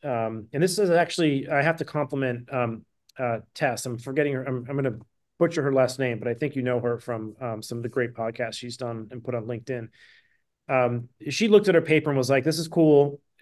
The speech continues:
You know, you could do, do more replicates," which is always good advice. Um, and then what about getting rid of the gram positive bacteria out there? Would you get a better P C R correlation?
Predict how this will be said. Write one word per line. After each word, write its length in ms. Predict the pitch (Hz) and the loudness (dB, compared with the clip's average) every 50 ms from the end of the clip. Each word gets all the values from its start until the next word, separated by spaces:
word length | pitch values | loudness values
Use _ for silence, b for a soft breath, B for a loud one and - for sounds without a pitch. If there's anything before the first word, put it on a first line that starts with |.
| _ _ - | _ _ -4
You 140 | 147 135 | -2 0
know, 240 | 127 127 131 131 127 127 | 0 0 -2 -4 -6 -4
you 140 | 160 147 | -4 -2
could 100 | 135 156 | 0 2
do, 140 | - 165 160 | 4 4 4
do 180 | 135 131 190 190 | 4 4 4 6
more 140 | 185 180 156 | 6 6 6
replicates," 600 | 165 156 160 160 - - 160 143 151 - - - | 6 6 4 2 2 2 0 0 0 -4 -8 -8
which 160 | 139 123 - | -8 -6 -4
is 120 | 135 120 123 117 131 120 - _ _ | -6 -6 -6 -10 -10 -12 -12 _ _
always 280 | 165 135 135 135 127 127 | 0 2 2 2 2 2
good 100 | 143 131 | 0 -2
advice. 460 | 123 127 131 120 120 117 120 - - - | 0 0 0 0 0 -2 -4 -10 -8 -4
Um, 360 | 143 123 120 120 123 120 123 - | -2 0 0 0 -2 -4 -8 -6
and 160 | - 135 123 127 | -6 -4 -2 0
then 420 | 127 123 120 120 120 120 123 117 - | 0 0 0 -2 -2 -4 -6 -8 -10
what 480 | - 123 120 123 - 147 127 135 165 170 | -12 -12 -10 -10 -10 -8 0 2 2 4
about 400 | 160 156 147 143 143 139 - 117 | 6 6 6 6 4 2 -2 0
getting 280 | 147 147 143 139 131 | 0 2 2 2 2
rid 140 | 127 147 143 | 2 2 2
of 120 | 139 117 110 | 2 0 -2
the 60 | 120 | -4
gram 500 | 123 131 127 131 127 123 120 117 113 - _ _ _ _ _ _ - | -4 -2 -2 0 0 -2 -2 -4 -6 -10 _ _ _ _ _ _ -2
positive 480 | 143 165 165 143 135 123 110 104 101 - | 0 2 2 2 2 -2 -2 -4 -2 -2
bacteria 580 | 123 113 117 - - 214 214 160 127 110 110 - | -2 -2 -2 -4 0 2 2 4 2 2 0 -4
out 200 | 120 117 - _ | -6 -10 -8 _
there? 220 | 120 113 110 110 | -4 -4 -2 -2
Would 180 | 120 117 120 - | -4 -4 -6 -8
you 60 | 120 | -4
get 160 | 117 143 135 | -2 -2 -2
a 20 | |
better 400 | 120 123 139 135 131 123 113 120 120 | 0 0 0 2 2 2 0 -2 -6
P 140 | - 135 123 | -8 -8 -6
C 160 | 127 - 131 | -4 -4 -2
R 140 | 139 156 151 | -2 -2 -2
correlation? 520 | - 135 117 - - - - - - | -2 -6 -6 -6 -8 -14 -18 -18 -20